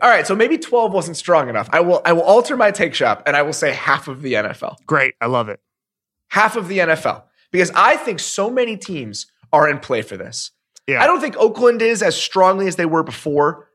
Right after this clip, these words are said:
Speaker 1: because of the way that they've played with Carr. I think they've looked competent. I still wouldn't be shocked if they moved on. Oakland, Chicago, Pittsburgh is a long shot just because health is in question. I think Denver will.
Speaker 2: Cincinnati.
Speaker 1: I think,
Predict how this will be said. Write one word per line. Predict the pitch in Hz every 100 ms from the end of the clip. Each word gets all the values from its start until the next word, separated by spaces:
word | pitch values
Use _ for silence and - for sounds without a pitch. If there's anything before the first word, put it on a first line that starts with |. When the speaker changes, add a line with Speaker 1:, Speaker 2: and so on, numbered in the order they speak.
| -
Speaker 1:
because | 160 165 147
of | 139
the | 143
way | 139 143
that | 135 139
they've | 135 135
played | 143 135
with | 135 -
Carr. | 135
I | 143
think | 156
they've | 131 123
looked | - -
competent. | 131 139 139 151 - _
I | 131
still | 151 160
wouldn't | 156
be | 127
shocked | - 131 135
if | 131
they | 135
moved | 131 127
on. | 123 139 185 _ _ _ _
Oakland, | 190 202 233 285 277 - -
Chicago, | - 165 - 185 196 214 226 226 _ _ _ _ _ _ _ _ -
Pittsburgh | 196 196 220 220 190
is | 156
a |
long | 139 147 175
shot | 170 220 226 - - _ _ 127
just | 135 131
because | 151 139 123
health | 156 170 208
is | 165
in | 180
question. | 180 185 - 220 233 _ _ _ _ _ _ - -
I | 165
think | 135 104 107
Denver | 156 202 233 247
will. | 285 302
Speaker 2:
Cincinnati. | - - 120 - 107 98 123
Speaker 1:
I | 160
think, | 143